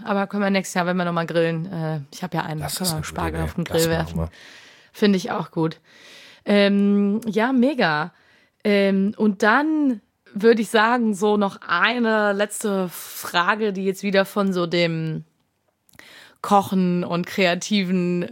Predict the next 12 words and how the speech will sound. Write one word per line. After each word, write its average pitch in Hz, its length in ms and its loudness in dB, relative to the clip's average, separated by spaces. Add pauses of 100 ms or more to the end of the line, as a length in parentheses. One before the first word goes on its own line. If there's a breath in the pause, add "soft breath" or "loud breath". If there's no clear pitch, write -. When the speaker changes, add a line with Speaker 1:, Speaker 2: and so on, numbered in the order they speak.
Speaker 1:
Prozess 196 580 -2
weggeht, 220 600 2
so 196 120 -2
richtig 196 520 -2
dumpf 208 480 4
einfach 202 400 -2
nur. 196 400 0 (400 soft breath)
Was 208 220 -2
ist 233 100 -6
so 233 100 0
dein 202 240 2
perfektes 208 960 0